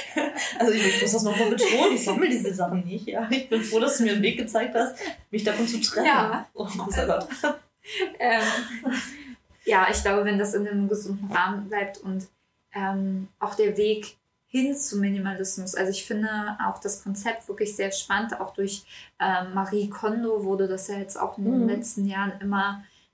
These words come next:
Speaker 2: ähm, präsenter. Aber ich glaube, jedem muss bewusst sein, dass das eben nicht von jetzt auf gleich geht. Also dass man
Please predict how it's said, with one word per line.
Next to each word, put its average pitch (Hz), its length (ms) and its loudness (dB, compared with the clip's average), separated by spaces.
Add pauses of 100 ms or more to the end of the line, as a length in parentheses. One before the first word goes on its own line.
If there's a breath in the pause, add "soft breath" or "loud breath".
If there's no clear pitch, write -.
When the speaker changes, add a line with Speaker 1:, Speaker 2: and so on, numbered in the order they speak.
Speaker 2:
ähm, 196 360 -2
präsenter. 208 720 0
Aber 190 100 0
ich 196 100 -6
glaube, 202 260 0
jedem 202 220 2
muss 202 180 -2
bewusst 185 440 -2
sein, 190 200 -4
dass 185 180 -4
das - 160 -6
eben 185 220 -4
nicht 185 200 -10
von 180 120 -10
jetzt 170 240 -10
auf - 180 -18
gleich 170 400 -4
geht. - 200 -8
Also 185 200 -4
dass 185 180 -4
man 190 260 -4